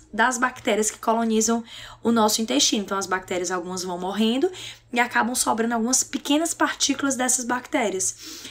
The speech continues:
E essas bactérias, elas também vão passar por esses buraquinhos entre os enterócitos e provocar reação de imunidade no nosso corpo. O nosso corpo começa a atacar essas bactérias.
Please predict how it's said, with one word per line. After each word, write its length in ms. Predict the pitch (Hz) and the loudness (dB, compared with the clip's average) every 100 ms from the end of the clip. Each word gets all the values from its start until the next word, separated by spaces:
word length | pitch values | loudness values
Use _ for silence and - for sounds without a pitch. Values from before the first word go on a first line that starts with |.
| - | -4
E 100 | 226 | 2
essas 200 | 233 233 | 2 2
bactérias, 600 | 226 226 - 214 208 262 | -2 -4 -2 0 0 0
elas 180 | 247 247 | 0 -2
também 760 | - 302 339 294 247 254 285 311 | 0 2 2 2 4 4 4 2
vão 240 | 254 240 | 0 0
passar 500 | 233 226 - 185 185 - - - | -2 0 2 2 0 -4 -18 -4
por 140 | 226 220 | 2 4
esses 240 | 208 202 | 4 0
buraquinhos 600 | 180 202 202 202 196 190 | 0 2 2 0 -4 -2
entre 200 | 190 185 | -4 -2
os 80 | 190 | -2
enterócitos 600 | 185 185 220 208 233 - | 0 2 2 4 2 0
e 60 | 285 | 0
provocar 420 | 269 247 254 240 | -2 -2 0 0
reação 420 | 220 226 233 220 | 0 0 0 0
de 80 | 233 | 0
imunidade 680 | 240 247 277 254 247 277 220 | 0 2 2 4 2 2 0
no 60 | |
nosso 220 | 196 185 | 0 -2
corpo. 260 | - 170 - | -4 -6 -4
O 40 | |
nosso 180 | 180 190 | -4 -2
corpo 200 | 208 202 | -2 -2
começa 380 | 214 190 214 226 | -2 -2 0 0
a 40 | |
atacar 680 | 214 - 269 - 254 240 294 - - - - - | -2 -2 -4 0 2 4 0 -10 -20 -20 -14 -2
essas 200 | 220 233 | 0 2
bactérias. 680 | 233 240 - 214 180 175 | 0 -2 -2 0 2 -2